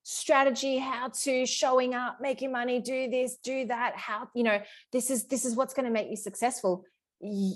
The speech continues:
here you are as a shining beam saying, "Hey, I'm giving you permission to just chill out, enjoy entrepreneurship, love the journey that it is," because it's going to keep unfolding in the most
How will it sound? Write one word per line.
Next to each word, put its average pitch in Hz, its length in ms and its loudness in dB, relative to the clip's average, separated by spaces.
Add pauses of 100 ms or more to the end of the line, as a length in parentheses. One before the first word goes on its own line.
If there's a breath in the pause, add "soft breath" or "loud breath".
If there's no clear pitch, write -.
here 254 320 2
you 262 280 4
are 180 280 4
as 190 140 -2
a 196 80 -4
shining 185 400 -2
beam 170 240 -4
saying, 175 300 -4
"Hey, 170 500 -2
I'm 196 100 2
giving 190 320 4
you 185 120 2
permission 185 560 -6
to 202 160 -2
just 151 360 -6 (400)
chill - 440 2
out, 135 300 2 (180)
enjoy 196 640 2
entrepreneurship, 175 840 -6 (320 soft breath)
love 196 500 4
the 196 80 2
journey 175 360 -2
that 165 180 -2
it 170 180 -6
is," 160 200 -4
because 196 300 0
it's 170 200 -4 (480 soft breath)
going 220 340 6
to 240 140 -2
keep 214 420 -4
unfolding 190 760 0
in 202 200 -2
the 190 60 -2
most 185 260 -6